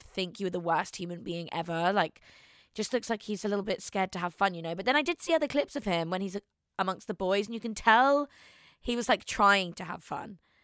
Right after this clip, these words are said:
But it just, like, doesn't come naturally to him. I don't know. I just think he was trying to play it so cool with her, and it obviously worked. Like, she obviously loves, like, the chase,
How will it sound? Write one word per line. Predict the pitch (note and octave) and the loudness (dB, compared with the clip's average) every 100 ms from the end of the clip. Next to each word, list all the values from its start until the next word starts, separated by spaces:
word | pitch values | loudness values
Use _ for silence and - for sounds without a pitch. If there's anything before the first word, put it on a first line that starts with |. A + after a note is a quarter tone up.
| _ | _
But | - F#3 | 0 4
it | - | 2
just, | C4+ | 4
like, | D#4+ C4+ | 0 0
doesn't | A3+ A3 - | -2 -4 -4
come | A3 | -4
naturally | G3+ G3 - F3+ | -2 -4 -6 -8
to | E3+ | -6
him. | E3+ | -6
I | |
don't | E3 F3+ | -6 -4
know. | E3+ | -4
I | D3+ | -4
just | G3 C4 | -4 -6
think | D4+ | -6
he | C4+ | -6
was | C4+ - | -6 -4
trying | A#3 B3+ | -2 -2
to | |
play | C4+ A#3+ | 0 -2
it | F3+ | -2
so | - - G#3 A#3+ C#4+ - - - - _ | -6 4 8 8 6 -2 -18 -20 -20 _
cool | - D4 E4 F4+ | 0 2 4 4
with | D#4+ | 2
her, | A3 E3 E3 E3 G3+ - _ _ - | 0 -2 0 -2 -4 -8 _ _ 0
and | C4 | 0
it | - | 2
obviously | C#4+ E4+ D4+ - A3 | 0 0 0 0 2
worked. | G#3+ B3+ G#3+ | 6 6 4
Like, | A#3+ | -2
she | - - C4 - | -2 -2 -2 0
obviously | G3 G3 - G3 F#3+ - | 0 0 -2 -4 -4 -2
loves, | F#3 F#3+ F#3+ G3 F#3 D#3+ F3 - - _ _ _ _ | 2 4 8 10 10 6 0 -12 -14 _ _ _ _
like, | F#3+ E3+ - - - | 4 4 2 -12 -10
the | D#3 | -6
chase, | F#3 F#3 D3+ G#3 F#3+ | -4 -4 -4 -6 -10